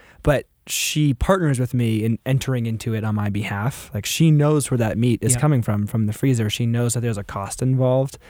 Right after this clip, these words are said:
Speaker 1: though she doesn't necessarily need to be the one to pull the trigger. Um, the question that it does evoke in me is, like, this isn't necessarily the pro hunting podcast, though there are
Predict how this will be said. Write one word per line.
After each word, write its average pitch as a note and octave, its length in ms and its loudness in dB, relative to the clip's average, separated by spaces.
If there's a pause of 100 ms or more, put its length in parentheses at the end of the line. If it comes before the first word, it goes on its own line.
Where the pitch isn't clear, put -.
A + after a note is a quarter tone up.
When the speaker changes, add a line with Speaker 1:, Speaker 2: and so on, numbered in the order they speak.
(280)
Speaker 1:
though B2+ 200 4
she B2+ 200 0
doesn't A2+ 260 0
necessarily A#2 420 -2
need A2 160 0
to - 80 -6
be A2 100 -2
the G2+ 120 -4
one G#2 260 -4
to G#2 160 -6 (200)
pull G#2 160 -2
the G2 80 -6
trigger. A2+ 460 -2 (520)
Um, A2+ 300 0 (100)
the C3 160 0
question D3 520 -2
that G2 240 -4
it A#2 280 -4
does B2+ 220 2
evoke A#2+ 320 0
in A#2+ 80 2
me G#2+ 100 2
is, G#2 80 -2
like, A2+ 180 -2
this D3+ 160 2
isn't D3 200 4
necessarily C#3 380 4
the B2 120 0
pro B2+ 280 2
hunting A2 580 2
podcast, B2+ 760 0
though B2+ 160 2
there A#2 220 0
are A2 260 -2